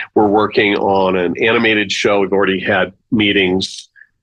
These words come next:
with a lot of the major distribution companies for this show, which is about young kids and music, and it'll have to have original music, which also give me an opportunity to co-write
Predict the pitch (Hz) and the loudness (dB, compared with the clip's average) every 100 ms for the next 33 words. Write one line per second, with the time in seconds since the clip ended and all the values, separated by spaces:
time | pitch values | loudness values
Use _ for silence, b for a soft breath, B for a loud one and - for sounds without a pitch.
0 | _ 104 92 98 95 95 92 92 92 92 | _ -2 0 2 4 2 2 0 0 0
1 | 98 80 - - 92 85 - 87 - 85 | -4 -6 -8 -4 -2 0 0 0 0 0
2 | 92 87 87 - - - 101 87 87 80 | 0 0 0 -4 -8 -4 -2 0 0 -2
3 | - - - - - 131 120 110 101 95 | -8 -20 -10 -6 0 2 2 2 2 -2
4 | - - - B B B B - 104 95 | -2 -6 -8 B B B B -2 0 0
5 | 107 98 92 - _ _ _ 123 110 110 | 0 2 0 -2 _ _ _ -2 2 2
6 | 113 110 - - - 123 113 107 107 - | 2 -2 -6 -8 0 2 2 0 -4 -4
7 | 113 95 92 104 110 101 107 98 95 98 | -2 0 0 0 0 0 0 0 -2 -2
8 | 92 95 95 90 - 101 - - 98 95 | 0 0 0 0 0 0 0 -2 2 2
9 | 87 87 B B B B 110 104 107 98 | 0 -4 B B B B 2 2 2 0
10 | 104 98 107 95 98 107 104 120 113 - | 0 0 0 0 0 -2 -2 -2 -2 -2
11 | 104 - 95 95 104 101 104 101 95 95 | -2 0 -2 -2 -2 0 2 0 -2 -4
12 | - 110 101 101 95 - B B B - | 0 0 2 0 -2 -4 B B B -4
13 | 101 - - 117 110 110 110 110 | -2 0 2 2 4 4 2 0